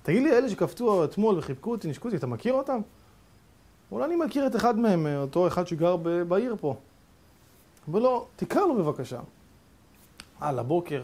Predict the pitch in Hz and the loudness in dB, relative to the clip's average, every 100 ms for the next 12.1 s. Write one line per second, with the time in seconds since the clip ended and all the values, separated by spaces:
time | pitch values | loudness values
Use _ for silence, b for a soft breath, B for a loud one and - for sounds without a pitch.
0 | 131 143 156 147 131 143 131 123 151 147 | -8 -8 -8 -6 -4 -4 -6 -8 -6 -6
1 | 123 160 160 - B B B B 143 120 | -6 -6 -8 -8 B B B B -8 -4
2 | 165 156 143 180 165 139 151 185 170 160 | -4 -2 -4 -6 -6 -6 -4 -6 -6 -10
3 | - - _ _ - _ _ _ _ - | -10 -14 _ _ -20 _ _ _ _ -20
4 | _ _ - 135 143 208 185 190 - 190 | _ _ -8 -4 0 2 4 2 2 2
5 | 208 160 135 131 139 170 147 131 135 143 | 2 0 -4 -8 -10 -8 -6 -6 -8 -10
6 | 131 135 147 143 139 151 - 135 147 143 | -10 -10 -8 -8 -10 -10 -10 -10 -8 -10
7 | 131 b b b b - 156 143 139 127 | -12 b b b b -14 -6 -4 -4 -4
8 | 180 160 151 160 143 151 147 160 147 175 | -4 -4 -4 -8 -2 -2 0 -2 -4 -4
9 | 170 160 147 151 - - 135 165 147 156 | -4 -4 -4 -6 -8 -12 -8 -8 -8 -10
10 | 147 151 143 156 - 147 151 156 - 139 | -10 -8 -8 -10 -12 -12 -8 -8 -8 -8
11 | 151 156 147 143 185 160 156 156 165 175 | -8 -8 -8 -10 -8 -6 -6 -8 -8 -8
12 | 170 | -10